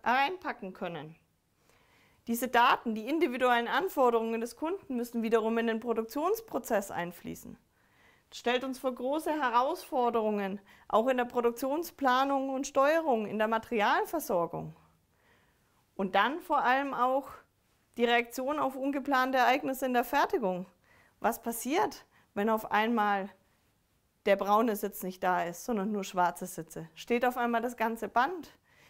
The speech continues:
Wie kriege ich dieses Auto trotzdem und vor allem die nachfolgenden Fahrzeuge möglichst effizient fertig produziert?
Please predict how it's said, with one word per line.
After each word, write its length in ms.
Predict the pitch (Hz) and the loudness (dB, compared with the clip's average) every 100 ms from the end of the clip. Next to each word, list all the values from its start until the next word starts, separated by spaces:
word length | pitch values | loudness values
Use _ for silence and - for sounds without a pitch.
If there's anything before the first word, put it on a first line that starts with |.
| - | -4
Wie 140 | 226 | -4
kriege 260 | 226 262 262 | -2 -2 -2
ich 80 | 285 | -4
dieses 320 | 262 247 226 | -6 -8 -4
Auto 320 | - 233 240 | 0 2 0
trotzdem 640 | 226 269 - - 311 277 247 - - | -2 0 0 -2 -4 -2 -4 -8 -8
und 140 | - 220 | -2 0
vor 140 | 202 | 2
allem 100 | 190 | 2
die 120 | 196 | 2
nachfolgenden 720 | 202 262 466 - 320 285 240 | 2 0 0 2 4 4 0
Fahrzeuge 580 | 233 214 196 - 185 185 | 0 -2 -2 -2 -4 -2
möglichst 480 | 180 180 190 202 - | -4 -6 -4 -6 -6
effizient 600 | 190 190 - 190 196 220 - - _ _ | -6 -6 -4 -2 -2 -6 -14 -20 _ _
fertig 380 | 294 330 453 466 | 2 2 2 -2
produziert? 720 | 220 185 185 180 165 156 | -4 -4 -6 -6 -6 -6